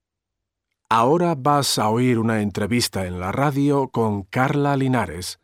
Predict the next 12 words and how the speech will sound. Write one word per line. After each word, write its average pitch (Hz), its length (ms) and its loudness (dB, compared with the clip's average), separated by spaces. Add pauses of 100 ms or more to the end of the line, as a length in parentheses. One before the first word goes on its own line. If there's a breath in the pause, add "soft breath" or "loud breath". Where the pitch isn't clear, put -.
(560)
que 151 140 0
cuenta 139 480 2
cómo 143 320 0
cambió 107 400 0
su 104 220 -6
carrera 107 460 -2
de 80 140 -10
actriz 156 460 -4 (580)
para 131 220 -2
trabajar 104 640 -2
de 101 140 -4
enfermera. 113 600 -4